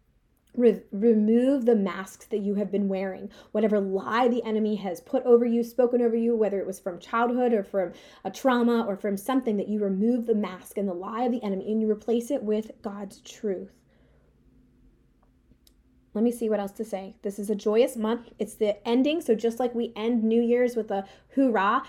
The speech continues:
maybe some of you feel behind 'cause you're like, "You know what? Um, January just got off to a rocky start." Maybe even February was a rocky start for you. It was for me, January.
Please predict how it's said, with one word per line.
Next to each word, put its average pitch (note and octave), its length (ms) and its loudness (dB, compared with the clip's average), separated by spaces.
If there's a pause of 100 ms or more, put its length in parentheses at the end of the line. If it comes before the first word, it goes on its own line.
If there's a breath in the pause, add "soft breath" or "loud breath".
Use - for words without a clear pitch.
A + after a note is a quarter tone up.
(160 loud breath)
maybe A3+ 180 4
some B3+ 200 -2
of E4+ 40 -4
you C#4+ 60 0
feel A#3 200 2
behind F#3+ 520 -4
'cause G3 160 -12
you're F3+ 80 -8
like, D#3 260 -10
"You G3 80 -2
know C4 120 2
what? B3+ 260 -2 (440 loud breath)
Um, F3+ 300 -8
January C4 400 0
just G#3 240 -6
got F#3 140 -2
off A#3+ 160 0
to A3+ 80 -2
a F#3+ 40 0
rocky G3 280 -2
start." G3 260 -2
Maybe F3 220 -2
even F4 220 0
February D#4 560 2
was G3 160 -2
a F#3 60 -2
rocky E3+ 380 -6
start A#3+ 300 -4
for C4+ 60 -6
you. G3 120 0
It F3 60 -8
was A#3+ 260 0
for C4 140 -2
me, A#3+ 300 2
January. B3 600 0